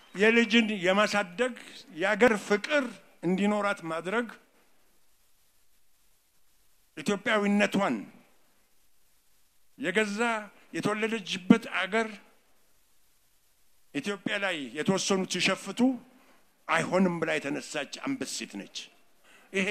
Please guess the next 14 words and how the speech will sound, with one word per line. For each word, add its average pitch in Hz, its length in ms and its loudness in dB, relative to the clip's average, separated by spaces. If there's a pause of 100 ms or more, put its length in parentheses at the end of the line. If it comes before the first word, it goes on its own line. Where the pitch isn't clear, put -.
ቀላል 170 380 -4
አይደለም። 113 420 -8 (460)
ይሄንን 226 540 2
ነው 160 140 0 (260)
ልጆቻችንን 196 800 2 (340)
ማስተማር 190 600 6
ያለብን። 143 520 -2 (1700)
ስነ 185 220 2
ምግባር፣ 202 400 2 (640)
ግብረ 170 300 -4
ገብ 220 200 2 (920)
የ-፣ 147 380 2 (1040)
ያልተማረ፣ 147 600 -4 (1600)
ያልተሳተፈ 135 680 0